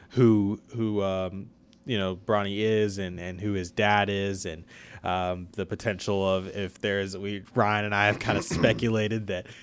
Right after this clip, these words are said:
you know, what if there's a chance that LeBron could be on the East Coast on a, um, on a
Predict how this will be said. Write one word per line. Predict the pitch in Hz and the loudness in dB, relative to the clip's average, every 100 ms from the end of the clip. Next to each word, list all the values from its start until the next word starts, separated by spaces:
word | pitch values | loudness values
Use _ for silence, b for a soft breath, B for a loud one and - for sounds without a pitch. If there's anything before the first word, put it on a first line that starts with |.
| B 87 | B -4
you | 107 | -2
know, | 95 | 0
what | 95 101 | 0 0
if | 110 101 | 0 0
there's | 110 110 | 0 0
a | |
chance | 107 117 113 - | -2 0 0 0
that | 117 | -2
LeBron | 117 113 117 120 | 0 0 0 0
could | 123 | 0
be | 120 | 2
on | 120 | 2
the | 123 107 | 0 -2
East | 127 - | -4 -2
Coast | 139 135 131 127 | 4 4 6 4
on | 123 | 2
a, | 123 123 127 | 2 0 0
um, | - 120 120 120 117 120 - | 0 0 0 -2 -6 -10 -10
on | 113 120 | -6 -2
a | 120 120 120 117 | 0 2 2 0